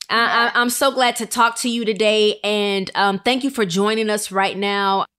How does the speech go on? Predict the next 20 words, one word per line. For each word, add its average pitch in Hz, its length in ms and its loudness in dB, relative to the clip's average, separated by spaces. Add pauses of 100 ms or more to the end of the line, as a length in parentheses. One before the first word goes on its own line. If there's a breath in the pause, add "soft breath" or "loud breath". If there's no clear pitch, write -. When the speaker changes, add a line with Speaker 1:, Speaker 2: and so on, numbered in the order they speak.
(120)
Speaker 1:
You've 254 260 0
got 247 260 2
such 294 560 0
amazing 220 680 0
things 226 320 0
going 208 380 -2
on. 202 160 0
If 180 160 -6
I'm 196 160 -2
not 196 160 -4
mistaken, 196 480 -4
I 180 140 -2
heard 185 260 -2
it, - 20 -2
it 190 280 -2
could 220 240 -2
be 202 100 -2
a 185 60 0
possibility 196 840 -2
of, 165 140 -4